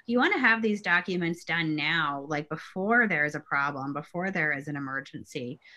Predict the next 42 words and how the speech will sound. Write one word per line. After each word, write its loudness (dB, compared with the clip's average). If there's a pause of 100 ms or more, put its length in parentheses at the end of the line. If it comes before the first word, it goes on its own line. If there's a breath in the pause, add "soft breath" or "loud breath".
(120)
And, 4
you 0
know, 2
similar 4
to -2
this, 2
the -4
same 0
thing 0
will 0
be 0
true -4
for -4
a 0
medical -2
directive. -6 (320 loud breath)
Uh, 2
medical 0
directive 0
is 0
the -2
same -2
idea 0
as -4
the -8
power -2
of -6
attorney, -4
except -6
it's -6
for, -4
um, -4
med-, 0
medical -2
decisions. -8 (280 soft breath)
Um, 4
and 2
the 0
two 4
are 4
very 2
different. 0